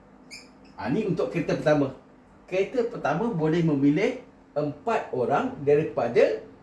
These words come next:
mana-mana dua belas orang. Okey, jadi bila dah masuk kereta pertama,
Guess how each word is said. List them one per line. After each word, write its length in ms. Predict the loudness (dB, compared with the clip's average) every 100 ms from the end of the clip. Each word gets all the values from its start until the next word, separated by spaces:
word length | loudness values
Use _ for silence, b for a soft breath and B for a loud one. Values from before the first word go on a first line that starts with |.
| -6
mana-mana 480 | -2 0 2 0 0
dua 320 | 2 2 4
belas 240 | 0 -2
orang. 480 | -8 -6 -8 -8 -10 -14 -20 -20 -20 -12 -6
Okey, 320 | 0 0 0
jadi 180 | -2 -2
bila 240 | -2 0 0
dah 160 | 0 -2 -2
masuk 320 | 0 2 2
kereta 160 | 0 -4
pertama, 480 | -2 0 2 0